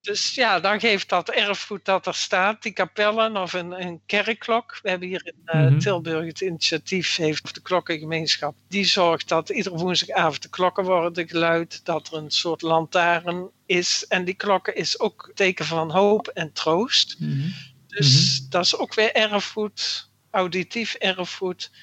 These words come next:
Speaker 2: Ja.
Speaker 1: wat mensen eigenlijk een, eh, hart onder de riem steekt. En sinds enkele dagen is hier in Tilburg op de Heuvelsekerk een hart geprojecteerd met hulp aan de helden.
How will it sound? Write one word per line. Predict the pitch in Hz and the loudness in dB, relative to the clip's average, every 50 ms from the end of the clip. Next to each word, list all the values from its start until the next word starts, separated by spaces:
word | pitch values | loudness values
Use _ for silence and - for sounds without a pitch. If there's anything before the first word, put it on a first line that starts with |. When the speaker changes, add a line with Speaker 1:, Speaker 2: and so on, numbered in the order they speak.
| _ _ _ _ | _ _ _ _
Speaker 2:
Ja. | 151 151 143 | 0 2 2
Speaker 1:
wat | 185 185 - - | 2 2 0 0
mensen | 185 180 185 180 170 - - 196 | 0 2 2 2 2 2 0 2
eigenlijk | - 196 185 180 165 - 170 170 165 - | 2 4 2 2 2 0 -2 -2 -2 -2
een, | 170 165 165 165 160 | -6 -6 -4 -4 -2
eh, | 165 165 165 165 165 160 | 0 2 2 2 2 2
hart | 180 196 190 - - - | 0 0 0 -2 -6 -6
onder | 185 165 160 156 156 156 | -6 -4 -2 -2 -2 -2
de | 165 | -4
riem | 160 170 175 196 214 196 | -4 -2 -2 -2 0 0
steekt. | - - - 202 196 208 233 - - - _ _ _ _ - - - - - - - - _ _ | -2 0 2 2 0 0 0 -4 -10 -20 _ _ _ _ -20 -16 -14 -14 -14 -14 -16 -18 _ _
En | - 190 185 | -2 0 2
sinds | - - 220 202 - - | 4 4 4 4 4 4
enkele | - 214 202 196 - 180 185 | 4 2 2 2 2 0 2
dagen | 180 190 190 185 180 165 175 175 | 2 2 2 2 2 2 0 -2
is | 175 - - | -2 -2 -2
hier | 202 190 160 | -2 -2 -2
in | 170 170 165 | -2 -4 -4
Tilburg | - - 196 185 170 156 - 170 165 156 156 151 - - - - | -4 -2 -2 -2 -2 -2 -4 -4 -4 -4 -4 -6 -8 -12 -18 -8
op | - 170 170 170 170 - - | -8 -6 -4 -4 -6 -8 -10
de | _ 170 160 156 156 156 156 156 151 151 151 160 | _ -2 0 0 2 2 2 2 0 0 0 0
Heuvelsekerk | 175 190 208 220 208 - - 165 160 156 151 - - - 156 - - 160 160 147 156 147 147 - - | 0 2 2 2 2 2 -2 -2 -2 0 0 0 0 0 -2 -2 0 2 2 2 2 0 -2 -4 -8
een | 185 165 156 | -8 -6 -4
hart | 139 185 196 185 - - | 0 0 0 0 0 -2
geprojecteerd | - 185 156 - - 180 170 165 160 156 - - - 156 151 151 143 - _ | -2 -4 -4 0 0 0 2 2 0 -2 -4 -4 -2 0 0 0 -2 -2 _
met | 156 151 143 - - | -6 -6 -4 -4 0
hulp | 175 175 180 185 151 - 147 - | 0 2 2 2 0 -2 -6 -6
aan | 170 160 151 147 | -4 -6 -6 -2
de | 135 139 | -4 0
helden. | 131 160 165 175 190 196 196 214 220 254 | 2 4 6 6 6 6 4 2 0 0